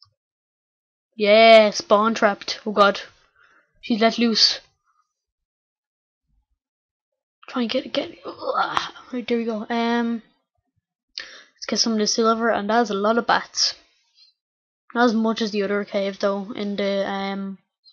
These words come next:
I think it was the mushroom field thingy. Yeah, that was kinda creepy. It was like ten of them or something.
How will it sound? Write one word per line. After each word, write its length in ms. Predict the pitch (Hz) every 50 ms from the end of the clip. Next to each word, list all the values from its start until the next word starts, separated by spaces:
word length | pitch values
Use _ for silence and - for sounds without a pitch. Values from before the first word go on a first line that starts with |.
| _ -
I 160 | - - _
think 100 | - 262
it 40 | 262
was 120 | 262 226 226
the 60 | 208
mushroom 560 | 196 185 196 214 - - 254 247 240 233 226
field 360 | - 254 247 240 233 233 226
thingy. 460 | - 247 240 240 240 240 240 233 214 _ _ _ _
Yeah, 200 | - 208 196 196
that 60 | 208
was 120 | 208 208 -
kinda 220 | - 202 185 185
creepy. 380 | - - 202 196 - 208 202 180
It 60 | - _ _ - - - - - - - _ _ -
was 100 | 214 202
like 240 | 190 190 190 - - _ _
ten 460 | - - - 214 202 202 202 202 202 -
of 160 | 196 196 190
them 320 | - 202 196 196 196 196 -
or 80 | 240 208
something. 380 | - - - - 202 202 196